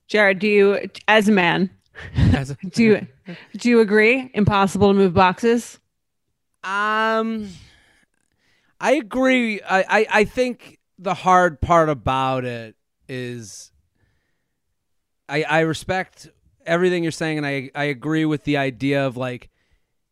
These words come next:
Speaker 2: you know, if he wants to date you, fucking on the first date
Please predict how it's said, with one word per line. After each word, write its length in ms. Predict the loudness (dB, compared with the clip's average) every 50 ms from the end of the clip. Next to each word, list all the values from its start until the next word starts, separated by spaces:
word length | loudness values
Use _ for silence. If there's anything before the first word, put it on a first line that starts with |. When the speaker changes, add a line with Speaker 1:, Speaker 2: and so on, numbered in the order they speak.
| _ _ _ _ _ _ _
Speaker 2:
you 100 | -4 -4
know, 280 | -4 -4 -4 -6 -8 -8
if 160 | -8 -4 -2
he 100 | 0 0
wants 280 | 0 0 0 -2 -2 -4
to 100 | -6 -4
date 340 | -2 0 0 2 0 0
you, 300 | 0 -2 -2 -2 -2 -4 -4
fucking 340 | -2 -2 -2 -2 -2 -4 -4
on 80 | -4
the 80 | -4 -4
first 340 | -2 -2 -2 -2 -2 -2 -2
date 420 | -2 -2 -2 -2 -6 -8 -12 -16